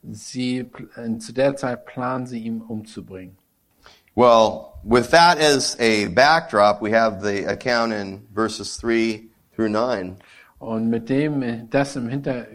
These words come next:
Speaker 1: dem Hintergrund sehen wir Kap-, äh, Verse drei bis neun.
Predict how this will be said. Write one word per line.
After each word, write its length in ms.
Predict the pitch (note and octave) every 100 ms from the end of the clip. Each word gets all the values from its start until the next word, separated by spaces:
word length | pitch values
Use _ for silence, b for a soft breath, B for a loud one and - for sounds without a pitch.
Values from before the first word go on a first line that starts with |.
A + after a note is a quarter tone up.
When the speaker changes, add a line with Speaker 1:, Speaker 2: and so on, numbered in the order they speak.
| G#2+
Speaker 1:
dem 420 | A#2 A2+ C#3 D3+ A#2
Hintergrund 580 | B2+ A#2+ A2 A2+ G#2+
sehen 220 | A2 A2 G#2+
wir 120 | G#2+
Kap-, 280 | - G#2+ G#2+
äh, 320 | G#2 G#2 G2+
Verse 360 | - G#2+ G#2 G2+
drei 280 | G#2 G#2+
bis 200 | G#2+ A2 A2
neun. 400 | G#2 C3 G#3